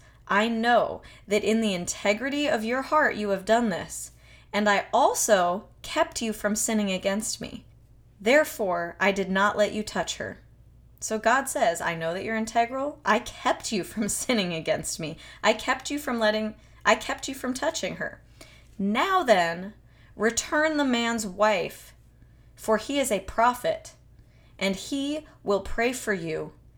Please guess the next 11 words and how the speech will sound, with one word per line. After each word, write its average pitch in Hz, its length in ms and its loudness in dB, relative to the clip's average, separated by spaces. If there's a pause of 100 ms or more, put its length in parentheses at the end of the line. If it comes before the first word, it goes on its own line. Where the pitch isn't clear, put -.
(180)
and 185 140 0
you 202 200 -4
will 202 380 0
live. 170 500 -2 (640)
But 196 580 0 (420)
if 196 180 -4
you 214 100 2
do 190 140 0
not 175 380 2
return 208 440 -2
her, 320 380 -2